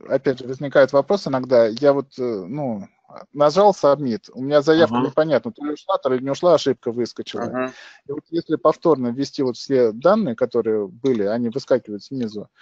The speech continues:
Speaker 2: Ага.
Speaker 1: э, э, то если эта заявка уже есть в системе, то система так и напишет, что вы пытаетесь подать дубликат, и нельзя это делать. То есть, в
Speaker 2: Ой-ой-ой.
Speaker 1: принципе, такая есть проверка.
Speaker 2: То есть система пред-, предотвращает дубликат на самом деле?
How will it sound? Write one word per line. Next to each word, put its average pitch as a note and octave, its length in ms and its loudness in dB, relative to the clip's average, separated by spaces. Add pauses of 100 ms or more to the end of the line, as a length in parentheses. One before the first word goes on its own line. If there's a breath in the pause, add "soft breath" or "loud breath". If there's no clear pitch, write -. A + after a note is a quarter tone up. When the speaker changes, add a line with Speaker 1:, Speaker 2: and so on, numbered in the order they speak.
(180 loud breath)
Speaker 2:
Ага. A2 240 -4
Speaker 1:
э, A#2+ 320 2 (360)
э, C3 140 0 (100)
то D3+ 440 4 (360)
если D3 340 0
эта C#3+ 140 -4
заявка D3+ 340 4
уже C#3+ 160 2
есть C#3+ 220 0
в - 20 -12
системе, F3 460 -2
то B2 160 -6
система D3 420 -6
так C3+ 180 -2
и C#3 40 -8
напишет, A#2+ 420 -6
что B2 100 -10
вы A#2+ 120 -6
пытаетесь A#2+ 380 -2 (100)
подать B2+ 260 -2
дубликат, C#3 520 -2
и B2 60 -6
нельзя A#2+ 600 -6
это G#2 160 -10
делать. G2+ 400 -10 (160)
То - 60 -20
есть, - 120 -18
в - 40 -4
Speaker 2:
Ой-ой-ой. G#2 320 0
Speaker 1:
принципе, D3 300 -6
такая B2+ 380 -2
есть A#2+ 360 -8
проверка. A#2+ 500 -6
Speaker 2:
То F3 60 2
есть - 180 2
система F3 680 2
пред-, D3+ 400 0
предотвращает D#3 1040 2
дубликат A2+ 640 -4
на G2 100 0
самом G2+ 280 0
деле? F2+ 280 -4